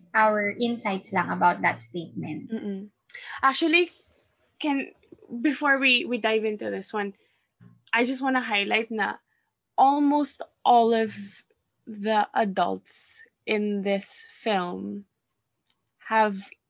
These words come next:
Speaker 2: either lost someone or were left behind.
Speaker 1: Yes.
Speaker 2: Kasi
Speaker 1: Mm-mm.
Speaker 2: kanina pinag-usapan natin si Tita Baby, namatay yung
Speaker 1: Mm-mm.
Speaker 2: partner niya. But Tita Gwen, Mama, Nanay Gwen, which is Ivan's mom, and Pachot's dad,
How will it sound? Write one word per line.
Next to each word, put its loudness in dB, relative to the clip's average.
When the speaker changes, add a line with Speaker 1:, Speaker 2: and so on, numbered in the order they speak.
Speaker 2:
either 4
lost 0
someone 0
or 0
were 2
left 0
behind. -6
Speaker 1:
Yes. -4
Speaker 2:
Kasi 4
Speaker 1:
Mm-mm. -2
Speaker 2:
kanina 2
pinag-usapan 0
natin -4
si -12
Tita -10
Baby, -4
namatay -4
yung -10
Speaker 1:
Mm-mm. -10
Speaker 2:
partner -8
niya. -8
But 2
Tita 0
Gwen, 2
Mama, 2
Nanay 2
Gwen, 0
which -2
is -4
Ivan's 0
mom, 4
and 0
Pachot's -2
dad, -2